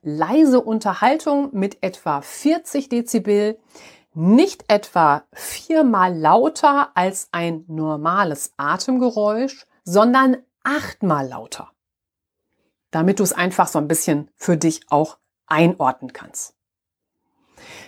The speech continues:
Damit kommen wir jetzt zur Zimmerlautstärke. Ist ja auch immer ein Begriff, den man schon mal gehört hat. Den nehmen wir jetzt noch mal so ein bisschen unter die Lupe.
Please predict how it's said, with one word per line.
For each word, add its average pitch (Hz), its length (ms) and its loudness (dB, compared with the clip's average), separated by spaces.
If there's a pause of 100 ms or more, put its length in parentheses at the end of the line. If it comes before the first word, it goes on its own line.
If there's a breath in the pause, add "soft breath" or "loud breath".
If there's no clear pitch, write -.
Damit 262 260 4
kommen 370 240 0
wir 285 60 2
jetzt 302 280 0
zur 294 160 0
Zimmerlautstärke. 131 880 -6
Ist - 140 -8
ja 226 100 0
auch 269 200 2
immer 254 280 2
ein 202 200 -2
Begriff, 202 460 0
den 220 140 0
man 196 180 -2
schon 190 180 -8
mal 160 160 -4
gehört 262 520 2
hat. 285 360 -2 (720 loud breath)
Den 240 160 6
nehmen 226 180 4
wir 202 80 2
jetzt 196 240 -2
noch 180 140 -6
mal 170 160 -4
so 170 80 -4
ein 160 100 -6
bisschen 190 340 -4
unter 160 260 -8
die 160 120 -8
Lupe. 285 540 0